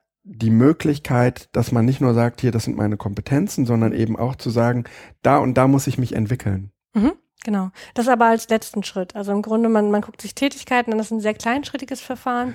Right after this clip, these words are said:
Speaker 1: Dann sag mal so
Speaker 2: Äh,
Speaker 1: von Anfang an
Speaker 2: mhm.
Speaker 1: so, wie, wie geht, wie geht das los? Also
Speaker 2: Genau, es geht eigentlich los mit ein bisschen Biografie. Also was habe ich in meinem Leben so gemacht? Äh, so ganz
Speaker 1: Ja.
Speaker 2: grobe Stationen, Grundschule, Schule,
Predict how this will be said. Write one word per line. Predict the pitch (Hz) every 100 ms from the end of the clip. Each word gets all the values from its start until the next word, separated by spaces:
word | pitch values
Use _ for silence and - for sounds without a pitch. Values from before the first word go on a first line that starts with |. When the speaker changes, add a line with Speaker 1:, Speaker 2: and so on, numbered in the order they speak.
| - -
Speaker 1:
Dann | 123
sag | 156
mal | 170 135 135
so | 135 143 135
Speaker 2:
Äh, | -
Speaker 1:
von | - -
Anfang | 143 139 240
an | -
Speaker 2:
mhm. |
Speaker 1:
so, | 110 107
wie, | 120 107
wie | 135
geht, | 143 139 -
wie | 127
geht | 139 135
das | -
los? | 117 110 -
Also | - 104 107
Speaker 2:
Genau, | 202
es | 214
geht | 262
eigentlich | 254 254
los | 262 302
mit | 285 240
ein |
bisschen | 233 233
Biografie. | 214 196 196 - 190
Also | 190
was | 196
habe | 220 208
ich | 226
in |
meinem | 214 208
Leben | 208 196
so | 190
gemacht? | 202 269 285 - -
Äh, | 214 214 214 202 202 220
so | 226 214 214
ganz | 214 220
Speaker 1:
Ja. | 214
Speaker 2:
grobe | 226 220
Stationen, | - 202 - 202 202 208 202 196 190 190 190 196
Grundschule, | 190 202 202 202 185 202
Schule, | - 190 190 185 185